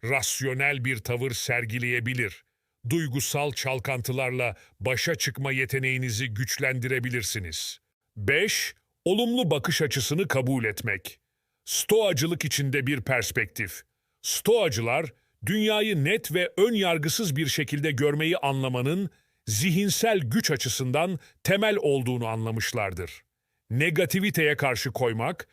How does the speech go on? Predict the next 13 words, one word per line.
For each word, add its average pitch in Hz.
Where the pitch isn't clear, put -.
ve 156
gerçeklik 139
üzerinde 151
odaklanmak, 135
sakin 147
kalmak 135
ve 127
duyguların 165
kontrolünü 143
elden 147
bırakmamak 135
anlamına 131
gelir. 104